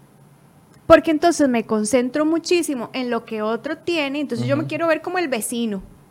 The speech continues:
Speaker 2: Y gasto
Speaker 1: Y
Speaker 2: lo
Speaker 1: quiero
Speaker 2: que sea para tenerlo.
Speaker 1: Y claro, pero el vecino a lo mejor tiene un salario diez veces más que el suyo,
Speaker 2: Ujú.
Speaker 1: ¿verdad? Y, eh, no sé, pero igual, entonces yo, "Ay, no, pero es que la vecina,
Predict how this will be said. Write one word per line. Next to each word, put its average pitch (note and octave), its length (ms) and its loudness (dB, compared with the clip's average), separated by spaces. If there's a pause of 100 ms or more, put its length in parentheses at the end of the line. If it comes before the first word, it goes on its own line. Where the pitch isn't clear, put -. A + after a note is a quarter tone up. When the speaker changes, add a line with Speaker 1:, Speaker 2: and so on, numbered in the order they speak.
(360)
Speaker 2:
Y B2+ 80 -6
gasto A2+ 260 -4
Speaker 1:
Y C#4 60 2
Speaker 2:
lo - 80 -2
Speaker 1:
quiero C4+ 220 4
Speaker 2:
que A3+ 60 2
sea G#3+ 140 0
para G#2 220 -8
tenerlo. G2 460 -12
Speaker 1:
Y A#2+ 80 -16
claro, B3+ 320 0
pero F#3+ 100 -4
el F#3 80 -6
vecino F3+ 320 -6
a F#3+ 60 -6
lo A3 60 -8
mejor A#3+ 240 -6
tiene B3 380 -10
un A#3 100 -10
salario A#3 440 -8
diez A3 220 -8
veces A3 260 -6
más A#3 240 -10
que - 80 -10
el A#3 80 -8
suyo, C#4+ 400 -6
Speaker 2:
Ujú. A2+ 720 -14
Speaker 1:
¿verdad? F#3+ 400 -8 (480)
Y, G#3+ 140 -4
eh, G3+ 200 -4
no F#3+ 160 -4
sé, D4 300 0 (320)
pero A#3 240 4
igual, G#3+ 340 4
entonces A#3+ 260 -6
yo, A#3+ 140 2
"Ay, B3+ 140 -4
no, A#3+ 220 -8
pero - 100 -18
es - 60 -20
que - 100 -18
la C4 120 -4
vecina, C#4+ 380 -4